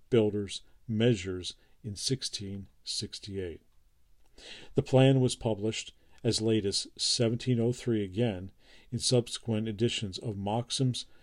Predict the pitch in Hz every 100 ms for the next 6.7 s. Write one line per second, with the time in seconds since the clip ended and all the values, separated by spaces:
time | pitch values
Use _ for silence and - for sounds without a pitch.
0 | - - 107 110 123 113 - 135 120 113
1 | - 131 - 117 - 101 90 85 82 -
2 | - - - 110 104 104 - 113 117 123
3 | - - 123 107 90 101 101 95 98 104
4 | 98 - 104 101 - - _ _ _ _
5 | _ _ _ _ - - - 127 - 160
6 | 180 127 127 135 107 92